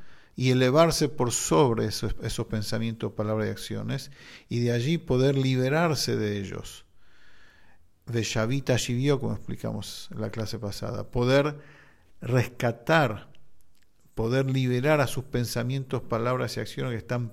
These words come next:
presos de las fuerzas contrarias a la santidad, de lo que hace la naturaleza del cuerpo y las tentaciones del alma animal. Liberarlo de eso. ¿Cuándo? Cuando hay un destello del alma que se, que se manifiesta.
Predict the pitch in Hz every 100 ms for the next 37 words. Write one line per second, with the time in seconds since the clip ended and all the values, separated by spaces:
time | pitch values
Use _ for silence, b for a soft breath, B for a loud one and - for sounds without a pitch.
0 | - 143 156 - 135 139 - - B B
1 | B B - 113 110 - 113 131 120 127
2 | 127 - b b b - 107 107 123 127
3 | 113 113 107 107 107 107 123 123 101 107
4 | 101 110 104 110 113 113 120 107 107 101
5 | 110 120 117 110 107 - 120 107 107 104
6 | 107 104 101 113 101 107 - 120 113 110
7 | 110 107 104 104 101 - _ _ - 120
8 | 123 135 127 113 110 104 - - b b
9 | b - 131 143 170 165 127 120 131 139
10 | 123 - 135 131 123 117 117 117 110 107
11 | - 107 107 b b b b 110 110 107
12 | 107 107 98 - -